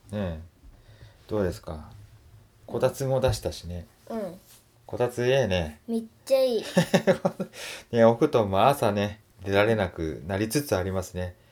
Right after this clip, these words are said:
Speaker 2: うん。
Speaker 1: 朝の二度寝が気持ちいい。
Speaker 2: そうそう、気持ちいい、
Speaker 1: <laughs> ほんと
Speaker 2: 気持ちいい。
Speaker 1: 天国ですよね。
Speaker 2: そう、天国。
Speaker 1: 極楽、極楽ってやつ。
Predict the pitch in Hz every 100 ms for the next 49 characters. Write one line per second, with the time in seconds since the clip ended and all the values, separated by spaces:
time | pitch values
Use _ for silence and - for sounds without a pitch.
0 | - 214 - 98 107 95 87 90 92 98
1 | 95 87 - 104 120 131 139 131 104 -
2 | - 147 - 214 208 214 196 - 220 226
3 | 226 240 208 196 107 - 165 131 92 -
4 | 76 - 85 101 127 135 190 170 - 214
5 | - 135 143 143 135 113 107 107 127 123
6 | 113 101 - - - - -